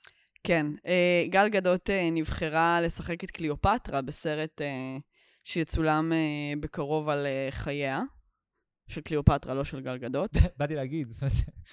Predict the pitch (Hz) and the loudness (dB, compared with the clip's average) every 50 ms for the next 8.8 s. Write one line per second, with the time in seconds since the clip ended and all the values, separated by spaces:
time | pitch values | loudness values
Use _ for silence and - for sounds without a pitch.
0 | - - - 160 143 135 135 - - - - - _ _ _ 156 147 143 160 180 | -12 -4 -2 -2 0 0 -2 -4 -4 -8 -14 -20 _ _ _ -8 -6 -2 0 2
1 | 214 233 247 190 160 151 170 208 220 - 233 214 214 - - - 175 185 170 - | 4 4 6 6 4 4 2 2 2 4 4 4 2 0 -4 -8 -8 -8 -6 -4
2 | 175 165 175 185 139 156 196 175 175 175 175 170 170 165 160 160 - - 185 185 | -4 -2 0 0 2 2 4 4 4 4 4 4 4 4 2 2 0 -4 -6 -6
3 | 202 190 - - - - - - 170 196 202 - 220 202 196 180 175 180 180 180 | -4 -6 -8 -8 -4 -2 0 0 2 2 4 4 4 4 2 0 -2 -2 -2 -2
4 | 175 - 190 170 165 156 151 165 165 160 151 139 135 127 127 135 143 - - - | -2 0 0 2 2 2 2 2 2 2 2 0 -2 -4 -6 -8 -4 -4 -4 -4
5 | - - - - - - - 151 170 180 175 - - 170 170 165 160 160 170 165 | -4 -8 -14 -14 -12 -8 -4 -2 -2 0 -2 -2 -2 0 0 0 0 0 0 0
6 | 165 165 160 160 156 151 147 147 147 143 143 143 139 131 - 147 143 147 139 143 | 0 2 0 0 -2 -2 -2 -2 -2 -4 -4 -4 -6 -6 -8 -6 -6 -4 -4 -4
7 | 139 139 - - 139 131 123 127 - 139 131 110 107 131 135 131 131 127 123 127 | -4 -4 -4 -4 -4 -2 -4 -4 -4 -6 -6 -4 -4 -4 -4 -4 -6 -6 -8 -8
8 | - 135 131 127 123 - 131 127 131 123 120 127 131 147 156 | -8 -6 -6 -6 -6 -6 -6 -6 -6 -8 -8 -8 -6 -6 -6